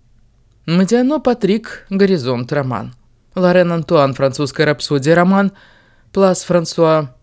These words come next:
«Узник двенадцати провинций», роман. Общее звучание — сорок два часа сорок три минуты, все книги для категории шестнадцать плюс, а каждая из них отдельно. Мартен Люган Аньес, «Влюбленные в книги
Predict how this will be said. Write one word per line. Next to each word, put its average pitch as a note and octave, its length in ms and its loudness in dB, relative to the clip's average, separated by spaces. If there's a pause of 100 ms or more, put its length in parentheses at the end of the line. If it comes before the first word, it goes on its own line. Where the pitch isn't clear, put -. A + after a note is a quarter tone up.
(160)
«Узник D3+ 540 -6 (320)
двенадцати C#3 580 -4
провинций», C3+ 720 -4 (120)
роман. C#3+ 520 -2 (420)
Общее C#3+ 300 -6
звучание — C#3+ 400 -2
сорок C3 260 -4
два C3 140 0
часа C#3+ 300 -2
сорок C3 260 -2
три C#3+ 140 -2
минуты, C#3 400 0
все C3+ 200 -2
книги D#3 280 -2
для B2 180 0
категории D#3 440 -2
шестнадцать B2+ 540 -4
плюс, G3 280 -2
а C3 100 2
каждая C3+ 360 -2
из A#2 100 -4
них C3+ 180 -4
отдельно. A#2 440 -4 (1000)
Мартен G3 380 0
Люган B3 320 2
Аньес, C#3+ 400 2
«Влюбленные D3 580 0
в - 60 -12
книги A3+ 420 2